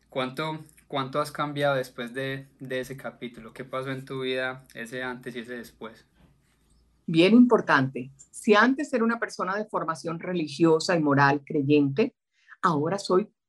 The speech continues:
Speaker 2: todavía más. Si antes trataba de por-, de portarme correctamente, <laughs> ahora sí es verdad que lo hago requete contra correctamente, porque mi pedazo en la parcela del cielo me lo quiero ganar.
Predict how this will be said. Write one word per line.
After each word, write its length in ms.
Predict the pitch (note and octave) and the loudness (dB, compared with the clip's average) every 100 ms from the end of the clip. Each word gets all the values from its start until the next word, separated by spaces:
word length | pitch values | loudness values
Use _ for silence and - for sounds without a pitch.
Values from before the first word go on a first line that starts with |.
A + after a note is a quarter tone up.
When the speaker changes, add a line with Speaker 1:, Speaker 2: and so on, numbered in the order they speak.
| _ - | _ 2
Speaker 2:
todavía 720 | - D3 C#3+ D#3+ F#3+ G#3+ - _ _ _ - | 4 4 0 0 0 0 -6 _ _ _ -8
más. 640 | - - - - - - _ _ _ - | 0 2 2 0 -12 -20 _ _ _ -18
Si 260 | - F3+ | 2 6
antes 380 | F#3 A3+ C4 - | 6 4 0 2
trataba 480 | A#3+ A3 G#3+ G#3+ A#3 | 2 6 6 6 4
de 100 | A3+ | -2
por-, 320 | G#3 F#3 D#3+ | -8 -12 -12
de 120 | E3 E3+ | -12 -8
portarme 500 | D#3 F#3+ F3+ E3+ E3 | -4 0 0 0 -4
correctamente, 920 | E3+ F3 F3+ A3 G3 A3 A#3+ D#4 - - | -4 -4 -2 -2 0 -2 -4 -6 -16 -6
<laughs> 240 | A#3 A#3 D4+ | -2 2 4
ahora 320 | A#3+ A3 C4 | 6 4 0
sí 100 | C4 | -2
es 120 | C#4+ | -2
verdad 320 | D4+ C#4+ B3 B3+ | -2 -2 -2 -2
que 80 | |
lo 80 | B3 | -2
hago 220 | A3+ A#3+ | 0 0
requete 520 | C#4 B3+ A#3 A#3+ A3+ A3+ | -2 -2 -4 -6 -8 -2
contra 380 | A3+ A3 A3+ | -2 0 -4
correctamente, 1000 | A3 A3 A3+ A#3 F3+ G#3 - - E3+ - _ _ _ _ | -2 -2 -4 -6 -8 -8 -12 -10 -10 -10 _ _ _ _
porque 320 | F3+ E3 - | -6 -2 -2
mi 120 | E3 D#3+ | -2 0
pedazo 440 | D#3+ E3+ C4+ C4+ | 2 4 4 2
en 60 | A3+ | -2
la 120 | - | -2
parcela 420 | D3 - F#3 F3+ | -6 -4 -4 -2
del 180 | D#3+ D3 | -4 -6
cielo 520 | - F3+ E3+ F#3+ A#3 _ _ _ - | 2 4 4 -2 -8 _ _ _ -6
me 140 | F#3 | -2
lo 180 | D3+ C#3+ | 0 0
quiero 260 | E3 C#3+ C3+ | 2 2 2
ganar. 320 | C3 A2 | 0 -2